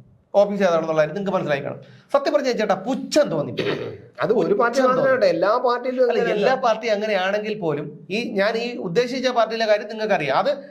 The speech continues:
Speaker 1: ആ, അതിന് ഓഫീസിന് മുമ്പ് കൂടെ പോകുമ്പോ അറിയാതെ നമുക്ക്. ഇല്ല പെൻഗിൻ നിൽക്കും പോലെ എങ്ങനെ നിൽക്കും? ഏ? അതുപോലെ, അതുപോലെ ഈ പറയുന്നുണ്ടെങ്കിൽ ബി ജെ പിക്കാർ പിന്നെ അങ്ങനെ ഇല്ല. ഏ, ഉണ്ട്, കുറെ പേരുണ്ടെങ്കിൽ
Speaker 2: ഉണ്ട്,
Speaker 1: പോലും
Speaker 2: ഉണ്ട്, ഉണ്ട്, ഉണ്ട്,
Speaker 1: ആ, അതിന്
Speaker 2: ഉണ്ട്.
Speaker 1: തലപ്പത്ത് കേന്ദ്ര, മ, സംസ്ഥാന നേതാക്കളാണ് ഏറ്റവും കൂടുതൽ.
Speaker 2: ഉം.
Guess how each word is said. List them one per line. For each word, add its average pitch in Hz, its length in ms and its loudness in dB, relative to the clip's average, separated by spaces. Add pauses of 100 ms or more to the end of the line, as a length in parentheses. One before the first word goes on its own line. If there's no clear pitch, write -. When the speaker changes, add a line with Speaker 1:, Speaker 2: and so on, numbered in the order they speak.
(160)
Speaker 1:
ആ, 240 260 0
അതിന് 247 220 0
ഓഫീസിന് 269 300 2
മുമ്പ് 339 160 -2
കൂടെ 320 120 4
പോകുമ്പോ 302 300 2
അറിയാതെ 262 360 2
നമുക്ക്. 170 240 -2
ഇല്ല - 400 -6
പെൻഗിൻ 233 320 -2
നിൽക്കും 240 200 -4
പോലെ 240 160 0
എങ്ങനെ 220 240 -4
നിൽക്കും? 135 540 -10 (380)
ഏ? 254 100 2 (380)
അതുപോലെ, 202 360 4 (560)
അതുപോലെ 220 460 2
ഈ 190 180 -6
പറയുന്നുണ്ടെങ്കിൽ 196 440 0
ബി 190 100 0
ജെ 214 120 2
പിക്കാർ 240 300 0
പിന്നെ 254 200 0
അങ്ങനെ 262 360 2
ഇല്ല. 262 240 0
ഏ, 233 220 0
ഉണ്ട്, 247 300 0
കുറെ 214 300 0
പേരുണ്ടെങ്കിൽ 370 540 2
Speaker 2:
ഉണ്ട്, 370 140 2
Speaker 1:
പോലും 226 160 4
Speaker 2:
ഉണ്ട്, 185 160 0
ഉണ്ട്, 151 140 -2
ഉണ്ട്, 180 240 0
Speaker 1:
ആ, 208 180 2
അതിന് 240 160 2
Speaker 2:
ഉണ്ട്. - 260 -2
Speaker 1:
തലപ്പത്ത് 233 320 0
കേന്ദ്ര, 240 460 0
മ, 202 200 0
സംസ്ഥാന 214 360 -2
നേതാക്കളാണ് 226 540 0
ഏറ്റവും 202 440 -4
കൂടുതൽ. 139 260 -4
Speaker 2:
ഉം. - 440 -18